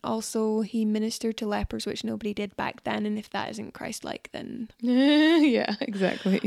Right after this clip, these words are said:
Speaker 1: I don't know.
Speaker 2: That's, that's exactly true. So I know that's kind of a long intro to this poem, uh, but I think it's a good foundation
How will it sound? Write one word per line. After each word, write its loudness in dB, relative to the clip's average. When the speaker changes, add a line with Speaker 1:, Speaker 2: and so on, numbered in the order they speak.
Speaker 1:
I -2
don't 0
know. 6
Speaker 2:
That's, -2
that's -2
exactly -4
true. 2
So 4
I 0
know 8
that's 4
kind 0
of 4
a 4
long 4
intro 4
to 4
this 4
poem, 2
uh, 4
but 4
I 8
think 0
it's 2
a 4
good 4
foundation 4